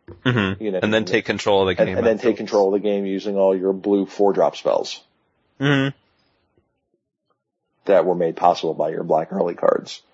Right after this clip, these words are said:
Speaker 2: So I don't know. I, I def-, I, I guess I, I will always, I think, identify that as a blue-black deck, just because the,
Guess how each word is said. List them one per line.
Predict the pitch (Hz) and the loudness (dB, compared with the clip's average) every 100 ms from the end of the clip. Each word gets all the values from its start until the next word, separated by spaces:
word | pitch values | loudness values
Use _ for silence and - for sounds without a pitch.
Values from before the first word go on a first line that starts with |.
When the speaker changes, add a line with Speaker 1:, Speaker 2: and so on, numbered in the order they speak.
| _ - | _ -20
Speaker 2:
So | - 107 | -6 -2
I | |
don't | 147 | 0
know. | 107 | 0
I, | 107 117 | 0 0
I | 135 | 0
def-, | 156 156 - | -2 -4 -4
I, | 143 131 143 151 | -6 -2 -2 0
I | |
guess | 208 196 | -2 -2
I, | 135 120 | -2 0
I | 120 | 0
will | 120 113 113 | 0 0 2
always, | 110 113 107 | 2 2 0
I | 92 92 | 0 0
think, | 107 | 0
identify | 98 101 98 98 | 0 0 2 2
that | 92 92 | 4 2
as | 87 | 0
a | 87 | -6
blue-black | 92 98 98 90 90 | -8 -6 2 2 2
deck, | - 113 - - _ _ - - | 2 2 2 -8 _ _ -20 -14
just | - 139 | -8 -4
because | 147 143 120 107 - | -2 2 2 2 0
the, | 110 | -2